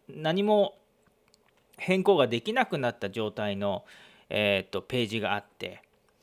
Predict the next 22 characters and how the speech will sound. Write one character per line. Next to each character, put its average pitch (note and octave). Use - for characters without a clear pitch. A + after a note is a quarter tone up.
そ -
れ F#3
を G3
元 G3+
に、 B2
バ D3+
ー -
ジ F3
ョ F3
ン -
を -
元 G#3+
に B2+
戻 A2+
し -
た B2+
い。 -
だ F#3+
け G3
れ F3+
ど D#3
も、 B2+